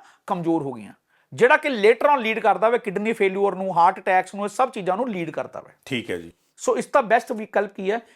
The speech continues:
Speaker 1: ਕਿ ਪੁਰਾਣੇ ਟਾਈਮ ਸਾਡੀ ਮਾਵਾਂ ਪੂਨੇ ਚ ਪਾ ਕੇ ਦਿੰਦੀਆਂ ਸੀਗੀਆਂ।
Speaker 2: ਹੂੰ।
Speaker 1: ਪੂਨੇ ਚ ਪਾ ਕੇ ਰੋਟੀ ਲਪੇਟ ਕੇ ਲੈ ਜਾਓ, ਕੀ ਦਿੱਕਤ
Speaker 2: ਸਰਕੋਸ
Speaker 1: ਹੈਗੀ?
Speaker 2: ਹੁੰਦੇ ਸੀ, ਮੈਨੂੰ ਯਾਦ ਆ।
Speaker 1: ਕੀ ਚੀਜ਼ ਹੋ ਗਈ?
Speaker 2: ਕਣਕ ਦੇ ਨਾੜ ਦੇ ਬਣੇ ਹੋਏ।
Speaker 1: ਕਿੰਨੇ ਵਧੀਆ ਰੋਟੀਆਂ ਰਹਿੰਦੀਆਂ ਸੀਗੀਆਂ।
Speaker 2: ਹੂੰ।
Speaker 1: ਜਾਂ ਫਿਰ ਜਿਹੜੇ ਉਹ ਬਲੈਕ ਕਲਰ ਦੇ ਲਿਫਾਫੇ ਜਿਹੇ ਆਉਂਦੇ, ਉਹਨਾਂ ਦੇ ਵਿੱਚ ਤੁਸੀਂ ਲਪੇਟ ਕੇ ਲੈ ਜਾਓ, ਕੀ ਨੁਕਸਾਨ ਉਹਦੇ ਵਿੱਚ?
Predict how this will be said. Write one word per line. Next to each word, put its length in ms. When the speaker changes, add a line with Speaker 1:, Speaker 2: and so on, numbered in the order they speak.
Speaker 1:
ਕਿ 80
ਪੁਰਾਣੇ 360
ਟਾਈਮ 200
ਸਾਡੀ 200
ਮਾਵਾਂ 260
ਪੂਨੇ 320
ਚ 80
ਪਾ 180
ਕੇ 120
ਦਿੰਦੀਆਂ 300
ਸੀਗੀਆਂ। 260
Speaker 2:
ਹੂੰ। 340
Speaker 1:
ਪੂਨੇ 240
ਚ 60
ਪਾ 160
ਕੇ 100
ਰੋਟੀ 180
ਲਪੇਟ 260
ਕੇ 100
ਲੈ 120
ਜਾਓ, 100
ਕੀ 120
ਦਿੱਕਤ 120
Speaker 2:
ਸਰਕੋਸ 180
Speaker 1:
ਹੈਗੀ? 140
Speaker 2:
ਹੁੰਦੇ 200
ਸੀ, 100
ਮੈਨੂੰ 200
ਯਾਦ 280
ਆ। 20
Speaker 1:
ਕੀ 80
ਚੀਜ਼ 240
ਹੋ 100
ਗਈ? 180
Speaker 2:
ਕਣਕ 260
ਦੇ 120
ਨਾੜ 260
ਦੇ 100
ਬਣੇ 220
ਹੋਏ। 320
Speaker 1:
ਕਿੰਨੇ 220
ਵਧੀਆ 240
ਰੋਟੀਆਂ 300
ਰਹਿੰਦੀਆਂ 300
ਸੀਗੀਆਂ। 300
Speaker 2:
ਹੂੰ। 480
Speaker 1:
ਜਾਂ 180
ਫਿਰ 140
ਜਿਹੜੇ 240
ਉਹ 140
ਬਲੈਕ 480
ਕਲਰ 180
ਦੇ 80
ਲਿਫਾਫੇ 380
ਜਿਹੇ 120
ਆਉਂਦੇ, 180
ਉਹਨਾਂ 320
ਦੇ 60
ਵਿੱਚ 180
ਤੁਸੀਂ 220
ਲਪੇਟ 220
ਕੇ 100
ਲੈ 140
ਜਾਓ, 120
ਕੀ 180
ਨੁਕਸਾਨ 380
ਉਹਦੇ 160
ਵਿੱਚ? 240